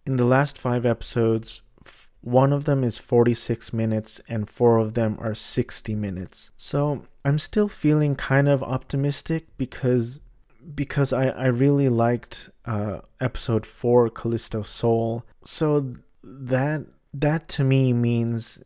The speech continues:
they can do stuff right. They can make a good, solid episode with compelling characters and a compelling story arc. So if they did it once, they can do it again. And I'm looking forward to,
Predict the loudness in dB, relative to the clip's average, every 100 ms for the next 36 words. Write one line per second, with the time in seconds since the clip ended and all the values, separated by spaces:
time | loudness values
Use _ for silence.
0 | _ _ _ _ _ -14 0 2 2 0
1 | 0 2 2 0 0 2 0 -2 -6 -6
2 | -8 -10 -10 -16 -20 _ 0 0 0 0
3 | 2 0 -2 -2 -2 2 2 2 -2 -2
4 | 0 0 -2 -6 -8 -6 -4 -4 -6 -4
5 | -2 -4 -12 -20 _ -4 -4 0 0 2
6 | 0 0 0 0 -2 -2 0 -2 -4 -6
7 | -10 -4 -4 -2 -6 -4 -4 -2 -6 -8
8 | -12 -18 -6 -2 -2 -2 -20 -12 -4 -4
9 | -4 2 2 4 4 4 4 2 2 0
10 | -2 -2 -2 2 2 0 -2 -2 -2 -6
11 | -8 -6 -6 -4 -4 -2 -2 -4 -4 -8
12 | -6 -2 0 2 2 0 -8 _ _ -14
13 | -4 0 0 0